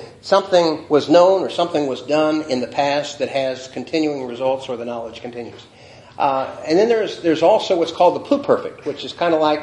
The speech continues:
you know, if you've got, um, four stars, it's like four and a half stars. Uh, and when it says, you know, "He knew this," Jesus had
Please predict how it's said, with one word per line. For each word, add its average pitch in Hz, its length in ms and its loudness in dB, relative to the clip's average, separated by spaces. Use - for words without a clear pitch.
you 151 60 -2
know, 139 40 4
if - 100 -2
you've 175 120 0
got, 160 400 0
um, 123 480 0
four 185 200 6
stars, 165 380 0
it's 147 180 -4
like 143 260 0
four 170 160 4
and 143 40 2
a 139 100 -2
half 139 120 0
stars. - 500 -2
Uh, 120 280 -2
and 135 160 -4
when 135 120 -2
it 120 80 -6
says, 190 360 2
you 170 80 0
know, 151 100 4
"He 160 160 6
knew 269 280 6
this," - 520 -2
Jesus 208 760 -2
had 135 600 0